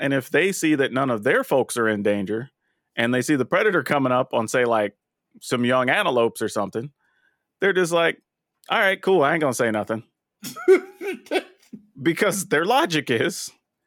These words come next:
Speaker 1: if the cats are full, they're not gonna chase us. And I'm like,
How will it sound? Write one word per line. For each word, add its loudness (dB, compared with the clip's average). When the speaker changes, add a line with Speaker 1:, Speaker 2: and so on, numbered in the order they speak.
Speaker 1:
if 0
the 0
cats 0
are 2
full, 2
they're 0
not 0
gonna 0
chase 0
us. -6
And 0
I'm 2
like, 0